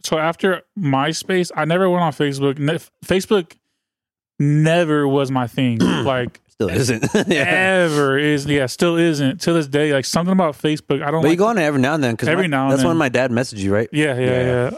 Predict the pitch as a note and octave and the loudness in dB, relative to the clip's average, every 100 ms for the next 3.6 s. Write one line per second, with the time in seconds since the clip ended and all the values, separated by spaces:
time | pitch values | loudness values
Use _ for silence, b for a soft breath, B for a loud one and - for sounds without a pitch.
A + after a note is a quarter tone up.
0 | D#3+ E3+ A3 A3 G3 F#3 E3 E3 F3 F3 | -4 0 2 2 2 2 2 2 2 2
1 | F3 F3 E3 D#3 C3 A#2 C#3+ G#2 G2 F#2 | 4 2 2 2 2 0 0 0 0 -2
2 | F2 F#2 E3+ D#3 B2+ G#2+ F3 D3 B3+ G3 | -2 -2 -2 -2 -2 0 0 0 0 0
3 | E3+ - C3 B2 B2 C3+ | -2 0 -2 0 -2 -2